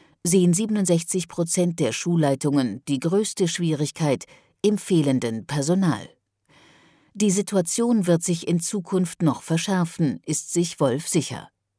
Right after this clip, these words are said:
Bis zweitausenddreißig rechnet man sogar mit rund achtzigtausend unbesetzten Stellen,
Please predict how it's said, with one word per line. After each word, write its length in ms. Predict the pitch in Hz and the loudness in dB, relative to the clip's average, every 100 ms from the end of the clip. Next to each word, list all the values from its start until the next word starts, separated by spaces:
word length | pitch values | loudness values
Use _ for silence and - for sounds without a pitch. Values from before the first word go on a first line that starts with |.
| _ _ - | _ _ 0
Bis 280 | 254 - - | 0 0 -4
zweitausenddreißig 1200 | 226 190 180 170 185 196 208 196 - 120 - - | -2 0 0 0 0 -2 -2 -2 -2 -4 -6 -2
rechnet 420 | 170 190 - 160 165 | 2 2 2 -2 2
man 160 | 143 | 2
sogar 360 | 139 131 143 151 | 2 0 0 2
mit 200 | 156 170 | 2 2
rund 260 | 180 - | -2 -2
achtzigtausend 840 | 196 - - 180 - 156 139 165 165 | -6 -6 -4 -4 0 0 2 2 2
unbesetzten 680 | 165 147 123 131 - - 160 | 2 2 2 -2 -2 -4 -2
Stellen, 460 | 175 160 127 101 | 4 4 4 0